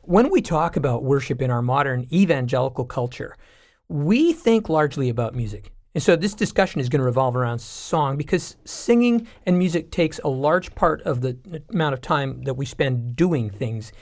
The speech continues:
in our church services. The largest two things that we do in most churches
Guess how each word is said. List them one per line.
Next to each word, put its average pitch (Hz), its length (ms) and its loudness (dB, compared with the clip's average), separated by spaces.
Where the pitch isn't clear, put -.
in 143 120 2
our 113 140 -4
church 143 280 -2
services. 113 560 -8
The 147 100 0
largest 151 420 2
two 165 140 0
things 147 300 0
that 143 120 2
we 135 140 -4
do 135 260 0
in 139 220 -2
most 127 220 -2
churches 185 440 0